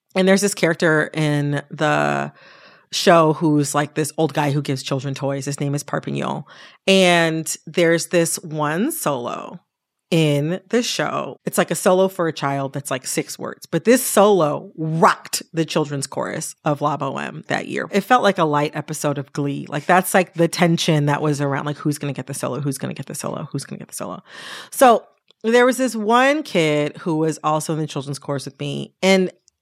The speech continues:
<sighs> let's say that his name was Danny. And Danny was bad.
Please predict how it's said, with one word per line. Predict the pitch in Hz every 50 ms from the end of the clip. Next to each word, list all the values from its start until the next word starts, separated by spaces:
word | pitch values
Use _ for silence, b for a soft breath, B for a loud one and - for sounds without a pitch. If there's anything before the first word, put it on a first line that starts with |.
| _ _ -
<sighs> | B B B B B B _ _ _ _ _ - - -
let's | 196 214 247 262 262 -
say | - 226 202 196 185 190 190
that | 170 165 160 - -
his | - 196 185 175 175 175 175 175 170
name | 160 156 151 151 151 147 147 147 147 151 b b b b b b b b b b b b b b b -
was | 165 160 156 151 135 127
Danny. | - 147 139 - 139 135 123 - _ _ -
And | 196 185 185 180 180 175 165 165 165 156 - 175
Danny | - 180 185 226 330 392 403
was | 339 359 302 165
bad. | 135 _ - 202 220 214 185 160 160